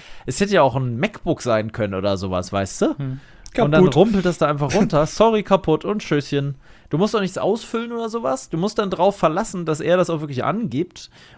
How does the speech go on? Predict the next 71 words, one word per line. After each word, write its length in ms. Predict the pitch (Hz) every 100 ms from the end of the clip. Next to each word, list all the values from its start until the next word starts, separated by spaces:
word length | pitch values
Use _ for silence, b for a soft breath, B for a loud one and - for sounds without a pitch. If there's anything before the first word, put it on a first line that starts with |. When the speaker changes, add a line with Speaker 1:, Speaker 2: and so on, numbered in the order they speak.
| _
Speaker 1:
und 160 | 151
sagt, 320 | 139 147 175 165
dass 140 | 151
das 140 | 143
kaputt 380 | - 135 - 262
ist 400 | 139 202 - - -
oder 260 | 151 151
was 160 | 156 185
weiß 140 | 170 156
ich 180 | 220 -
nicht, 220 | 170 190
dass 80 | 160
es 60 |
auf 120 | 160 147
einmal 280 | 151 139 139
weg 160 | 202
ist. 120 | 135 135
Und 60 |
dann 180 | 139 135
dauert 300 | 160 208 311 113
das 100 | -
teilweise 420 | 123 110 113 113
auch 100 | 117
Bearbeitungszeit 840 | 135 101 185 202 165 131 127 113
bei 80 | 113
Amazon 460 | 104 120 - 131 139
und 120 | 131
du 60 | 127
willst 200 | 180 -
vielleicht 320 | 151 143 -
was 160 | 139 -
Speaker 2:
Ja, 60 |
und 60 | 120
auch 60 | 131
Speaker 1:
sofort 220 | 143 113
Speaker 2:
bei 40 | 117
D 40 |
L. 220 | 110 151
Speaker 1:
haben. 80 | 104 B B
Speaker 2:
Das 120 | 127
ist 60 | -
das 100 | 117
Problem. 260 | 120 110
Die 100 | 110 123
müssen 240 | 139 151
ja 60 | 135
dann 80 |
Speaker 1:
D 60 | 156
H 40 | 151
L 40 |
Speaker 2:
D 140 | 120 240
L 20 |
Speaker 1:
dauert. 200 | 165 127 120
Speaker 2:
kontaktieren. 480 | 170 165 185 185
Speaker 1:
Oh, 1400 | 196 117 73 53 50 57 76 78 80 143 165 160 165 175 170
oh, 40 | 180
ich 120 | 175
sag's 380 | 190 196 - -
dir, 240 | 185 95
das 200 | 139 101
ist 80 | 110
Speaker 2:
Und 60 | 110
Speaker 1:
alles 420 | 110 147 170 -
Speaker 2:
jetzt 20 |
Speaker 1:
echt 220 | 110 -
Speaker 2:
kriegst 220 | - 165 165
du's 120 | -
nochmal 340 | 143 208 269
oder 180 | 190 113
was, 180 | 113 117
oder? 300 | 135 123 120